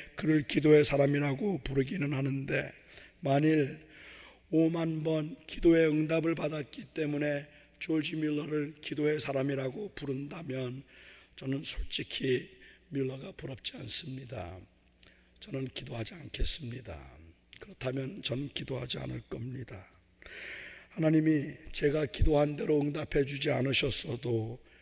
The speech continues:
지난 사십 년 동안 내가 주님을 나의 주님이라고 고백하고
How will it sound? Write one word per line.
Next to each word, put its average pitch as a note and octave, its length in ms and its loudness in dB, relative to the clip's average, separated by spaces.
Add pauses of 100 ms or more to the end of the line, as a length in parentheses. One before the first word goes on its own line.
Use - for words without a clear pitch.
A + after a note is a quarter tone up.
(180)
지난 C#3+ 500 -4
사십 C#3+ 640 -4
년 C#3+ 240 -8 (120)
동안 A2 520 -10 (540)
내가 C#3+ 320 -2
주님을 C#3+ 600 0 (220)
나의 D3 320 6
주님이라고 D3+ 680 2
고백하고 C#3 840 4